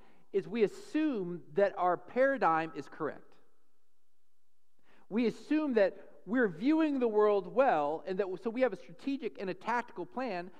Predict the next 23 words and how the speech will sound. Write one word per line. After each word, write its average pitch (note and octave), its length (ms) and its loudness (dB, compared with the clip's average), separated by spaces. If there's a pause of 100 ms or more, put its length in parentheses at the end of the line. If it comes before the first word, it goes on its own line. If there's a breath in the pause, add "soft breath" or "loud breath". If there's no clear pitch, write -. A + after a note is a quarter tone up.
(200 loud breath)
but G#3 140 2
what A#3+ 140 4
we A#3+ 140 -4
don't C#4 240 4
ever C4 160 4
do A#3+ 200 -4
is F#3 100 -2
get A3+ 180 -6
to G#3 40 -12
the F3 120 -4
heart C#4 520 2
of G3+ 140 -4
the G#3 140 -6
issue. F3 340 -6
So A3+ 80 -2
the G3+ 100 0
way B3 220 4
it B3 100 -4
may A#3 140 0
work A#3+ 320 0
is F3 180 0 (480 loud breath)
you B3+ 200 0
both A3+ 340 4